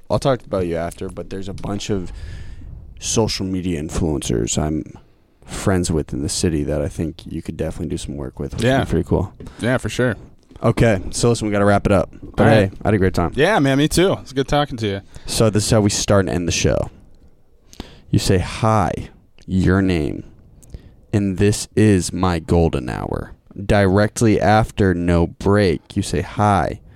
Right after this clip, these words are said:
Speaker 1: your name, and that was my golden hour."
Speaker 2: Okay.
Speaker 1: You think you got that down?
Speaker 2: I think so. I think
Speaker 1: You're,
Speaker 2: I can
Speaker 1: you're
Speaker 2: nail
Speaker 1: a
Speaker 2: it.
Speaker 1: comic. You gotta be intellectual,
Speaker 2: Yeah.
Speaker 1: man.
Speaker 2: "Hi, I'm Drew Dunn, and this is my golden hour.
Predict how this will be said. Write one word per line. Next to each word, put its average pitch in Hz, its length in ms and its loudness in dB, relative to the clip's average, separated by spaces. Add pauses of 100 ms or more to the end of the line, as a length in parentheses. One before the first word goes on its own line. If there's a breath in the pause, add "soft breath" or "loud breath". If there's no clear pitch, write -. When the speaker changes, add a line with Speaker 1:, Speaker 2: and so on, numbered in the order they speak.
(200 soft breath)
Speaker 1:
your 101 160 2
name, 95 500 0 (140)
and 90 240 -6
that 92 260 2 (120)
was 110 1120 2
my 78 240 -4
golden 62 360 -6
hour." 113 220 -2
Speaker 2:
Okay. 113 260 -2 (320 soft breath)
Speaker 1:
You - 320 -20
think 95 120 0
you 90 60 0
got 87 180 -2
that 90 160 -4
down? 101 300 -2
Speaker 2:
I 117 120 -2
think 113 180 -2
so. 110 140 -2
I 104 120 0
think 101 140 -4
Speaker 1:
You're, 104 160 4
Speaker 2:
I - 20 2
can 95 120 -2
Speaker 1:
you're 101 120 4
Speaker 2:
nail 101 80 0
Speaker 1:
a 95 40 -4
Speaker 2:
it. - 20 -2
Speaker 1:
comic. 107 340 2
You 95 80 -6
gotta 107 200 2
be 104 80 2
intellectual, 92 500 -4
Speaker 2:
Yeah. 98 160 -2
Speaker 1:
man. - 400 -8 (640 soft breath)
Speaker 2:
"Hi, 135 320 2 (260)
I'm 127 160 2
Drew 135 160 4
Dunn, 156 440 2 (280)
and 117 160 2
this 131 140 2
is 127 80 2
my 139 160 2
golden 135 300 4
hour. 92 280 -2